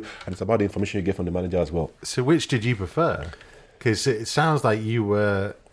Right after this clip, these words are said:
Speaker 2: a different type of player and then got asked to be more defensive when you first came.
Speaker 1: Uh, well, when I was younger, going back <laughs> all those, all those years playing, playing back home,
Speaker 2: Not that
Speaker 1: I've,
Speaker 2: long
Speaker 1: I've always
Speaker 2: ago.
Speaker 1: played. I've always played offensive midfield.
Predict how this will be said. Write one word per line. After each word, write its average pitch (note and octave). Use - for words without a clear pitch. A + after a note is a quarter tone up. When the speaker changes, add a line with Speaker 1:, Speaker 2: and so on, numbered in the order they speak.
Speaker 2:
a G#2+
different A#2
type A2+
of G2
player G#2+
and G2+
then G#2+
got -
asked G#2
to G#2
be G2+
more G2
defensive F#2
when D#2+
you D#2
first -
came. -
Speaker 1:
Uh, C4
well, D3+
when G3+
I A3
was D#3
younger, C3+
going C3
back B2+
<laughs> -
all A2+
those, B2
all A#2
those A2+
years G#2+
playing, G#2+
playing A2+
back A2
home, F2
Speaker 2:
Not F2
that A2+
Speaker 1:
I've, -
Speaker 2:
long -
Speaker 1:
I've B2+
always E3
Speaker 2:
ago. A2
Speaker 1:
played. A2
I've B2
always D3
played C#3
offensive A#2
midfield. F#2+